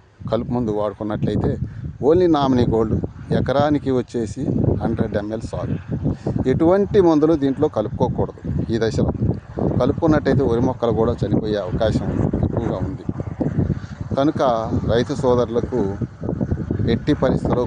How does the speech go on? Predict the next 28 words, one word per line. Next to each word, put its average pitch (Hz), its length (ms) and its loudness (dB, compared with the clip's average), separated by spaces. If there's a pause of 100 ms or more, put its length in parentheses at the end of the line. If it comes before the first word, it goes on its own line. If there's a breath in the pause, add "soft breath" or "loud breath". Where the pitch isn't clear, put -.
(100)
కూడా 120 200 2 (220)
వెద - 240 0
సాగు 139 340 2
చేసినటువంటి - 560 0 (100)
రైతులు 113 300 0 (160)
దమ్ము 127 280 2
మీద 139 160 2 (100)
కానివ్వండి, 143 460 4 (320)
మెట్ట 139 160 0 (120)
మీద 131 140 2 (100)
కానివ్వండి, 101 500 0 (1300)
మనం 123 240 0
ఆ - 100 4
దశలో 139 320 4 (580)
మనం 110 240 0
మందులు 117 280 0
కొట్టుకోవాలి. 135 460 2 (300)
తర్వాత 143 260 4 (100)
ఇరవై 156 200 4 (140)
ఐదు 151 180 4
రోజులు 113 240 2 (140)
అందరూ 160 320 4 (100)
కొట్టేటువంటి 135 500 2 (100)
టైం 120 240 2
అనమాట. 123 240 0 (680 loud breath)
అప్పుడు 180 340 2
మరొకసారి 143 720 2 (580)
బిస్బైరివాక్ 147 680 2